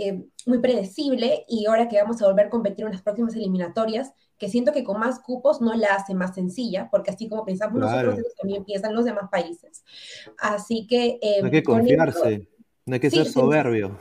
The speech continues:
Speaker 2: <laughs>
Speaker 1: No, ya, e-, este,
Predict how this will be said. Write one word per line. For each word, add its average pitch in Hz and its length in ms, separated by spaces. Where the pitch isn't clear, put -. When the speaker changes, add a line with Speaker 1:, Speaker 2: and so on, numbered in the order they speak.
Speaker 2:
<laughs> 147 240
Speaker 1:
No, 285 380
ya, 233 200
e-, - 220
este, 233 640